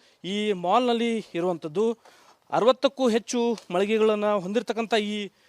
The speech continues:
ಮಾಲ್ನಲ್ಲಿ ಏಕಾಏಕಿ ರಾತ್ರಿ, ಮಧ್ಯರಾತ್ರಿ ಹೊತ್ತಿಕೊಂಡಂಥ ಬೆಂಕಿಯಿಂದಾಗಿ ಸಂಪೂರ್ಣವಾಗಿ ವಸ್ತುಗಳು, ಅಪಾರ ಪ್ರಮಾಣದ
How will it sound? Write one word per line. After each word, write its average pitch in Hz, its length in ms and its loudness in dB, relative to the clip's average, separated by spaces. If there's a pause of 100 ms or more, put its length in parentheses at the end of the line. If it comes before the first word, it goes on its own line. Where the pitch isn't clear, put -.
(340)
ಮಾಲ್ನಲ್ಲಿ 214 720 2 (280)
ಏಕಾಏಕಿ 262 800 6 (100)
ರಾತ್ರಿ, 196 540 0 (120)
ಮಧ್ಯರಾತ್ರಿ 240 500 2
ಹೊತ್ತಿಕೊಂಡಂಥ 202 560 -6 (580)
ಬೆಂಕಿಯಿಂದಾಗಿ 214 1000 2 (260)
ಸಂಪೂರ್ಣವಾಗಿ 240 880 2 (120)
ವಸ್ತುಗಳು, 208 500 0
ಅಪಾರ 247 360 4
ಪ್ರಮಾಣದ 208 680 -2